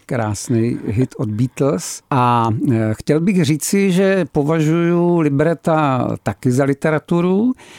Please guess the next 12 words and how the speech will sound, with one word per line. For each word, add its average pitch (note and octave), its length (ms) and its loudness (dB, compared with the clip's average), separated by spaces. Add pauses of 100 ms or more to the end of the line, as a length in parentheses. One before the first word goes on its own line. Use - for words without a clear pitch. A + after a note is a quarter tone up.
(160)
i C#3 100 2
když C#3+ 260 2
to D3+ 140 0
tedy C#3+ 240 4
není C#3 260 4
ani B2 200 4
román, C#3 600 4
ani, B2 440 2
řekněme, A2+ 560 2
povídka, C#3+ 680 0
který, C3 320 -4
což A2 320 -8